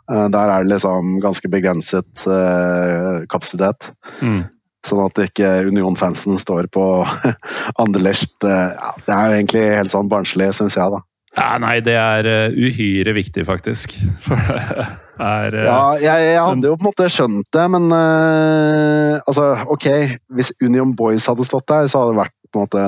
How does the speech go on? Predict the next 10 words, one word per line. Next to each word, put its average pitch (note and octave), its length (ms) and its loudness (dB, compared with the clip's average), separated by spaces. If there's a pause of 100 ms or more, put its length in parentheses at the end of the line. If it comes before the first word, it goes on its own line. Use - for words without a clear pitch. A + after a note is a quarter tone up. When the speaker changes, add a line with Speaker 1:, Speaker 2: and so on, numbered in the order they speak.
Speaker 1:
noe G#2 160 0
annet, E2 180 -6
kanskje. G2 300 -4 (180)
Men, C3 240 2
Speaker 2:
Mm. A2+ 80 0
Speaker 1:
eh, A2 480 -2 (160)
ja, G2+ 160 2
ja. F#2+ 140 -2 (340)
Nei, A#2+ 220 2
men B2 180 2